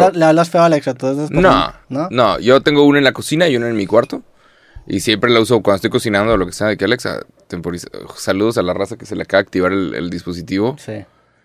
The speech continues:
Speaker 2: Pero es de que, "Güey, temporizador, quince minutos, temporizador, diez minutos". Y puedo dejar cosas haciendo en lo que estoy haciendo otra madre.
Speaker 1: Pero si no se calla la alarma, no le dice que, "Alexa, shut the fuck up", algo así.
Speaker 2: No, es alto.
Speaker 1: "Alexa".
Speaker 2: "Alexa, alto".
Speaker 1: Pero si, si no te hace caso, le subes el tono de voz.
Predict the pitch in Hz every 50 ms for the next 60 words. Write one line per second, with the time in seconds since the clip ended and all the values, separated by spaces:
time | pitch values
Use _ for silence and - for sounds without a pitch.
0 | _ _ _ _ - 95 98 101 98 104 95 101 98 117 127 127 123 107 - -
1 | _ - 110 101 101 104 101 98 107 110 117 107 - - 113 104 123 113 107 104
2 | 90 82 85 82 - 92 82 90 92 92 110 101 101 98 98 107 101 92 - -
3 | - - - 85 - 104 107 104 110 107 - - 110 98 110 107 98 107 98 117
4 | 120 107 107 98 95 90 90 - - - 71 78 - - - - 87 85 - 78
5 | 78 78 76 - - 78 82 80 82 85 - - - _ _ _ - 139 139 135
6 | - - 139 135 127 143 147 - 147 139 143 151 151 139 127 120 120 120 123 131
7 | 135 127 117 120 120 120 120 - 143 160 180 170 196 165 139 165 151 147 175 -
8 | - 160 151 - - 156 143 131 135 131 135 139 143 143 139 117 95 90 87 85
9 | - 110 92 107 90 - - - _ _ _ _ _ _ _ _ _ _ _ _
10 | _ _ _ 190 - - - 143 - 120 117 110 - - 131 120 - 90 - -
11 | _ _ _ _ _ - 135 135 120 - 131 123 117 - 135 123 123 117 123 147
12 | 143 143 135 - 147 147 - 196 202 - _ _ _ _ _ _ _ _ _ _
13 | _ - 123 120 - 131 131 135 131 151 135 127 - 131 135 139 135 127 139 175
14 | 180 - -